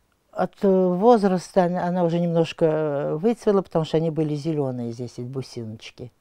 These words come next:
Мне очень дорог этот подарок, потому что это было выражение «меня приняли».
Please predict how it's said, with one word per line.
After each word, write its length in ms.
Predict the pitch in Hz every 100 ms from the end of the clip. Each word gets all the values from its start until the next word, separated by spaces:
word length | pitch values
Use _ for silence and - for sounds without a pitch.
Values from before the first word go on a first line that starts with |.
| _ _ _ - - - - - - _ _ _ _ _ _ -
Мне 280 | 180 220 233
очень 360 | 226 214 196
дорог 340 | 175 170 160 160
этот 140 | -
подарок, 420 | 147 139 139 139
потому 380 | - - 147 147
что 240 | 135 - 156
это 220 | 147 147
было 400 | 147 147 147 139 _ _ _ _ _ _ -
выражение 1080 | 151 147 135 131 151 208 214 208 202 190 175 _ _ _ _ _ _ _ _ _ _ _ -
«меня 220 | 160 160
приняли». 520 | 143 151 139 131 120